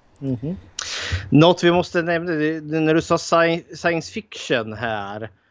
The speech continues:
så slog det ju mig att, eh, idag så nåddes vi, vi ju av beskedet att Richard Donner, regissören till Stålmannen två, Superman två,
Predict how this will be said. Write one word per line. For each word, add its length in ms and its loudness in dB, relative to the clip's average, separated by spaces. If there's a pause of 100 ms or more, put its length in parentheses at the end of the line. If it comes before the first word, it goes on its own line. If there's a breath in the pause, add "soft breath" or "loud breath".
(140)
så 120 -18
slog 400 0
det 60 0
ju 120 2
mig 320 0
att, 360 -6
eh, 580 -4
idag 600 4
så 140 -6
nåddes 560 -4
vi, 240 -4
vi 120 -4
ju 440 0
av 360 4
beskedet 1000 2
att 340 0 (960 soft breath)
Richard 580 0
Donner, 1000 -2
regissören 880 -2
till 460 -8
Stålmannen 960 -2
två, 400 -4
Superman 560 -4
två, 400 -6